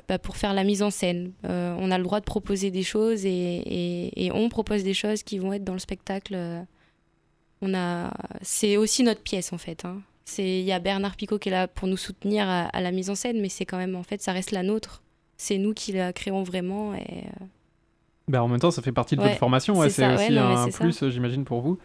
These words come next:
Speaker 2: Ça va raconter quoi, euh, cette pièce ? Les gens qui vont venir voir, est-ce qu'il y a, il y a pas de fil rouge, du coup, il y a pas vraiment de, ça a l'air assez déconstruit,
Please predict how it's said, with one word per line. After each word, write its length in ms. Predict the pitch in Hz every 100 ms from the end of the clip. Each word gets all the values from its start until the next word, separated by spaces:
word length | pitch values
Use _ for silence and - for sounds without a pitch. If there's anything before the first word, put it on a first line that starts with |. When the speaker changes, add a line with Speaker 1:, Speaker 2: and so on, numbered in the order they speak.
| - - _
Speaker 2:
Ça 180 | - 143
va 140 | 131
raconter 380 | 131 139 139 131
quoi, 180 | - 143
euh, 680 | 147 127 120 120 120 120
cette 200 | 120 117
pièce ? 400 | 113 123 127 - - _ _ _ _ _
Les 100 | 127
gens 140 | 131
qui 100 | 143
vont 140 | 127 123
venir 200 | 123 123
voir, 240 | 120 131
est-ce 100 | 127
qu'il 100 | -
y 40 | 135
a, 20 |
il 220 | 127 127
y 80 | 123
a 40 |
pas 120 | 131 127
de 100 | 127
fil 260 | - 147 135
rouge, 240 | 170 165
du 100 | 127
coup, 120 | 131
il 40 | 139
y 40 |
a 40 | 120
pas 120 | 123
vraiment 260 | 120 123
de, 500 | 123 120 120 120 120 127 - _
ça 140 | - 127
a 20 |
l'air 120 | 123
assez 200 | 123 143
déconstruit, 680 | 135 - 139 - - 165